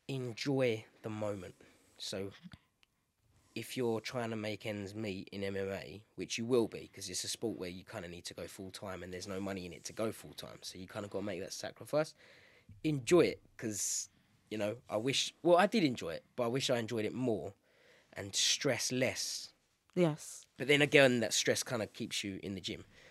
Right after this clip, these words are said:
Speaker 1: So, you know, just enjoy it and just take every day and let it kinda just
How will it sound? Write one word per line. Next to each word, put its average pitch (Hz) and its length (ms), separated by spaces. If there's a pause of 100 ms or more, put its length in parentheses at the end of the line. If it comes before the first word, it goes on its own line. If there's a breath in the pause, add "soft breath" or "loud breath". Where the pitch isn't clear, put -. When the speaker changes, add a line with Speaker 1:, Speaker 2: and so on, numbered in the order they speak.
(180 soft breath)
Speaker 1:
So, 101 380 (640 soft breath)
you 117 100
know, 104 240
just - 600 (140)
enjoy 135 580
it 110 320 (280)
and 107 100
just 120 220
take 120 280
every 107 240
day 95 400 (280)
and 95 160
let 101 160
it - 180
kinda 104 260
just - 440